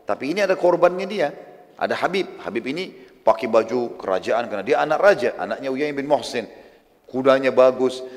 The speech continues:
Dan dalam Islam, kalau orang berhasil duel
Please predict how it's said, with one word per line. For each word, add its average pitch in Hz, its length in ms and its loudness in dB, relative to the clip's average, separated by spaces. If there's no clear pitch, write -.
Dan 113 160 2
dalam 170 240 6
Islam, 147 560 -2
kalau 120 240 6
orang 165 480 6
berhasil 143 640 2
duel 120 480 4